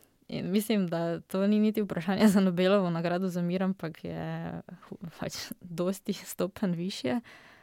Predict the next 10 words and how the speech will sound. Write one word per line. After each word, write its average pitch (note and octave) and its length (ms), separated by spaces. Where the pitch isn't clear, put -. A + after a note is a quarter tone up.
Ehm, F3 840
zdaj G#3+ 420
zaenkrat A3 420
tako A#3 180
kaže, A#3+ 280
kot A3 180
da G#3+ 100
pač G3 240
Izraelci F#3+ 520
potiskajo E3+ 880